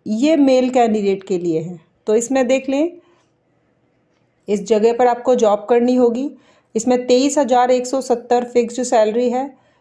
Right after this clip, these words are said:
क्या मांग रहे हैं, तो स्नातक आपका होना चाहिए बीए में जो है सोशल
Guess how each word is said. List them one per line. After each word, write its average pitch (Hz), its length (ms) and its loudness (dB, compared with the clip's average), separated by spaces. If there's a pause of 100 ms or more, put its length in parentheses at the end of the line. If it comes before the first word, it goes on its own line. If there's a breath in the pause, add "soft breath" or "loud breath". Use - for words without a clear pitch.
(320 soft breath)
क्या 262 160 2
मांग 262 280 -2
रहे 262 160 2
हैं, 269 240 -2
तो 277 180 -2
स्नातक 226 600 -2
आपका 254 260 -2
होना 254 240 0
चाहिए 247 340 0
बीए 233 400 0
में 277 200 0
जो 269 120 -2
है 269 140 0
सोशल 269 720 -2